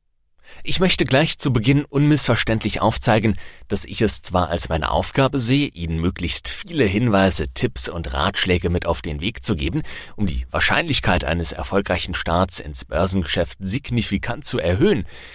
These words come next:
ich jedoch gleichzeitig keine Garantie für Ihr Gelingen aussprechen kann. Es kann bei Börsengeschäften keine einhundertprozentige Garantie für Erfolg geben.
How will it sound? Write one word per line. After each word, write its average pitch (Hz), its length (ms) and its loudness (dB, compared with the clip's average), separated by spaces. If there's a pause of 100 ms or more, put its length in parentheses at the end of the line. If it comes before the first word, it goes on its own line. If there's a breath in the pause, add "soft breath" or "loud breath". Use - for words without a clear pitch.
(240 loud breath)
ich - 160 2
jedoch 139 220 4
gleichzeitig - 680 0
keine 127 380 -4
Garantie 98 680 -2
für 82 460 -2
Ihr 71 160 -10
Gelingen 78 340 -4
aussprechen 71 600 -4
kann. - 200 -6 (560 loud breath)
Es - 160 4
kann 101 200 2
bei 87 120 4
Börsengeschäften 95 880 0
keine 117 500 -4
einhundertprozentige 98 1300 0
Garantie 87 500 -2
für 92 180 -4
Erfolg 95 400 0
geben. 131 300 -2